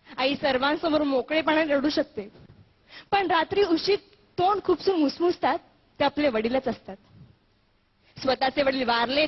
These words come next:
तरीही त्यांना रडता येत नाही, कारण छोट्या भावंडांना जपायचं असतं. पत्नीने अर्धवट साथ सोडली तरी पोरांच्या अश्रूंना आवर घालावा लागतो. जिजाऊने शिवबांना घडवलं असं अवश्य म्हणावं, पण त्याच वेळी शहाजी राजांची ओढाताण लक्षात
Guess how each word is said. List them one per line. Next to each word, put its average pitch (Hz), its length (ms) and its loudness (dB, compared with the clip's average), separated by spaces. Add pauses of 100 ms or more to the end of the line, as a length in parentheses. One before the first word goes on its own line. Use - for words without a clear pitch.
तरीही 302 200 2
त्यांना 320 260 2
रडता 294 260 2
येत 269 260 0
नाही, 320 140 2
कारण 277 280 2
छोट्या 277 340 0
भावंडांना 262 580 0
जपायचं 233 500 -2
असतं. - 260 -14 (1300)
पत्नीने 285 400 2
अर्धवट 269 520 0
साथ 311 200 0
सोडली 311 320 2
तरी 320 140 2
पोरांच्या 262 520 0
अश्रूंना 254 540 0
आवर 240 260 2
घालावा 208 320 -4
लागतो. 190 300 -14 (1400)
जिजाऊने 392 600 0
शिवबांना 403 460 0
घडवलं 381 360 0
असं 392 200 0
अवश्य 381 420 0
म्हणावं, 349 380 0
पण 339 240 -2 (100)
त्याच 349 300 0
वेळी 349 260 2
शहाजी 302 440 0
राजांची 302 420 0
ओढाताण 262 520 0
लक्षात 254 300 -6